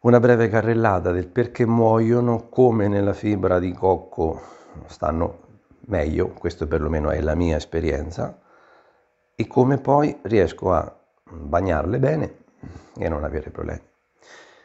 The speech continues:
Grazie di avermi seguito, spero di fare cosa gradita.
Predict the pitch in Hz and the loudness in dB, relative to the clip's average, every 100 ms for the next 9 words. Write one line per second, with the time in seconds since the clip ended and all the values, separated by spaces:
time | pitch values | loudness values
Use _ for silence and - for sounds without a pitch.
0 | _ - 107 113 113 113 107 104 101 104 | _ 2 4 4 2 -2 2 2 4 2
1 | 104 113 131 151 196 151 98 - 110 113 | 2 -2 -2 -2 0 0 0 -2 2 2
2 | 107 104 104 98 107 101 95 98 104 107 | 2 2 0 0 -4 -2 -2 -2 0 -2
3 | 95 92 85 | 0 -2 -2